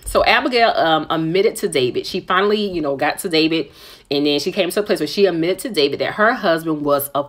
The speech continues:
fool. She came straight out. She didn't try to sugarcoat it.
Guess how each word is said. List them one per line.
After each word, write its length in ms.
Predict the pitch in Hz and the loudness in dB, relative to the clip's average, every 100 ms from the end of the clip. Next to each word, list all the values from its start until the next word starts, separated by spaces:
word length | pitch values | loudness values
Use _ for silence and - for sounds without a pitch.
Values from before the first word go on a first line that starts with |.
| - | -2
fool. 280 | 180 139 - | -2 -2 -4
She 200 | - 220 | -6 -8
came 260 | 233 196 | -2 -2
straight 320 | 180 - 185 - | -2 -2 -2 0
out. 340 | 147 117 - - - - | -2 -2 -6 -16 -20 -14
She 220 | - 196 | 2 4
didn't 160 | 196 202 | 4 4
try 140 | 180 | 2
to 40 | 160 | 2
sugarcoat 640 | - 226 233 269 226 220 | 2 0 0 2 2 4
it. 320 | 208 208 - | 4 2 0